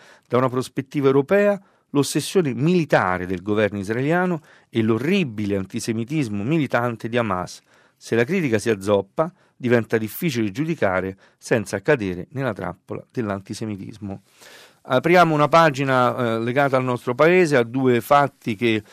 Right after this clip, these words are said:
la Repubblica tiene insieme nella, eh, prima pagina di oggi. Il primo viene da Palermo, Ballarò, la Madonna si inchina al boss, polemica sull'altra processione a Palermo, l'imbarazzo della Chiesa.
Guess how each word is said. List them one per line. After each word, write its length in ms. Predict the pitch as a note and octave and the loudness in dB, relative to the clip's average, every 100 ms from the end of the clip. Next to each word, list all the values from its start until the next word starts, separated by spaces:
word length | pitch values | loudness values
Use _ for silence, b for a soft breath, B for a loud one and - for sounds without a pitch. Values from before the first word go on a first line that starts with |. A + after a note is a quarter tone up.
| b - | b -4
la 80 | |
Repubblica 520 | A2+ A#2+ D3 B2+ A#2 A#2+ | -2 0 0 0 2 2
tiene 220 | B2+ A#2+ | 2 -2
insieme 540 | A#2+ - D3 C3+ A#2 | -4 -2 -2 0 -2
nella, 340 | A2 G#2+ G#2+ G#2 b b | -2 0 -2 -2 b b
eh, 80 | - | -8
prima 260 | G2+ B2+ B2 | -2 0 4
pagina 360 | C#3 B2 B2 | 4 4 0
di 120 | A#2+ D3+ | 0 4
oggi. 340 | D#3+ D3+ B2 | 4 4 0
Il 120 | A#2 | -4
primo 340 | - C#3 C3 A#2 | -2 0 0 0
viene 240 | B2+ B2 | 0 0
da 140 | A2 | -2
Palermo, 720 | A2 B2 D3+ C#3+ B2 A2 G2 b b b | 2 4 6 4 2 -2 -2 b b b
Ballarò, 720 | A2+ B2 C3+ A#2+ B2 D3+ C3 | -2 4 4 6 4 4 4
la 200 | A2 A2 | 6 4
Madonna 500 | A2+ A#2 C#3+ C3+ A#2+ | 4 2 2 2 -2
si 140 | A2 A2 | -4 -6
inchina 420 | G#2+ - C3 A2 | -10 -6 -2 0
al 100 | G#2+ | -2
boss, 640 | A#2 D#3 D3+ - - B2 A2+ B B _ | 4 6 4 0 0 0 0 B B _
polemica 600 | - A#2 D3 C#3+ C3 A#2 A2 | -2 2 4 2 0 -2 -2
sull'altra 480 | A2+ A#2+ B2 A#2+ | 0 2 2 0
processione 600 | A2+ A2+ - G#2+ - B2+ A2+ | -4 -4 -6 -6 -4 -2 -2
a 40 | |
Palermo, 480 | - C#3 D3+ B2 A2 | 0 2 2 0 -2
l'imbarazzo 540 | A2 G#2+ B2+ B2 - | -4 0 0 -2 -2
della 200 | A#2+ C3 | 0 0
Chiesa. 460 | C3 E3 D3+ C3 | 0 0 2 2